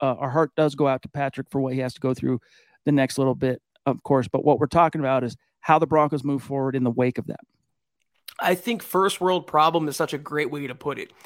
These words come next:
Speaker 2: It's like in the garage, if you have a Range Rover and a G-Wagon, but the G-Wagon breaks down, like, what do we do? You still have the freaking Range Rover. You still have Cortland <laughs> Sutton, and you have a, a Hellcat in the, in the, in the driveway as well, and Jerry Jeudy. So,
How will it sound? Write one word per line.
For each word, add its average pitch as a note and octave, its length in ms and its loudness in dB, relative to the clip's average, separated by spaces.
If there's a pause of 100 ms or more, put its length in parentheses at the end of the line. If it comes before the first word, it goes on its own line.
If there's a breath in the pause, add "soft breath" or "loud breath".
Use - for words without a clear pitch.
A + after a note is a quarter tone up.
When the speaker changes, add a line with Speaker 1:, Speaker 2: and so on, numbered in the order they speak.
(160 soft breath)
Speaker 2:
It's E3 160 -6
like G#3+ 120 2
in G3+ 80 2
the G3 80 -2
garage, E3+ 420 2
if D3+ 120 -8
you E3 80 4
have E3+ 160 2
a D3+ 40 2
Range D#3 380 0
Rover E3 340 0
and D3 100 -2
a D3 40 -8
G-Wagon, F3+ 600 -2
but C#3+ 80 -2
the C#3 80 -16
G-Wagon E3 520 0
breaks D#3+ 300 -6
down, E3 300 0
like, C#3+ 140 -4
what E3+ 160 2
do G#3 60 6
we G3 120 0
do? F#3+ 160 0
You E3 100 -4
still B3+ 220 0
have C4+ 220 2
the A3 80 -8
freaking B3 360 -2
Range B3 300 2
Rover. C#3+ 280 -4
You D#3+ 60 -10
still C#4 220 0
have C#4 180 2
Cortland A#3+ 380 0
<laughs> - 80 -2
Sutton, B3+ 240 2
and D#3+ 120 -2
you G3+ 100 0
have A#3 200 2
a, D#3+ 200 4 (260 loud breath)
a D#3 120 2
Hellcat E3 720 2
in E3+ 140 2
the, E3+ 180 2
in E3+ 100 0
the, D#3+ 280 0
in E3 140 0
the D#3 160 -2
driveway F3+ 580 4
as D#3 100 -2
well, G#3 280 2
and D#3+ 120 0
Jerry F#3 260 0
Jeudy. G3 280 -6
So, E3 260 -2